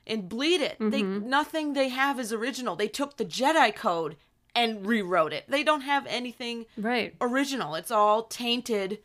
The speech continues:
Speaker 2: Right.
Speaker 1: It, yeah.
Speaker 2: It's just, like, it was such a beautiful throwaway comment he made, he made during an interview. And I was like, "This is beautiful and brilliant."
Speaker 1: It's poetic and it's true.
Speaker 2: It's so true. And it's true, like, in storytelling, but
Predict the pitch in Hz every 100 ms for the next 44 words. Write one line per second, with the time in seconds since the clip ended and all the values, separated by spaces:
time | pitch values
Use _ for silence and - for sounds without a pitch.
0 | _ 196 240 294 277 - _ - 240 233
1 | 160 - _ _ _ 240 240 294 320 311
2 | - 254 269 - 285 302 220 208 240 247
3 | 262 254 247 - - 208 220 233 269 262
4 | 269 262 - 196 196 240 294 - 262 262
5 | 294 - - 233 254 262 285 240 233 220
6 | 202 196 196 214 240 269 285 - - -
7 | - 302 330 370 233 220 370 359 330 -
8 | _ _ _ - 196 226 294 349 208 214
9 | 202 196 214 233 285 226 190 185 - _
10 | _ - 220 - 269 233 240 254 247 208
11 | - - - 226 240 185 254 - - 277
12 | 285 285 - 254 262 - - 330 339 269
13 | 240 - 240 233 226 269 311 285 233 208
14 | 208 202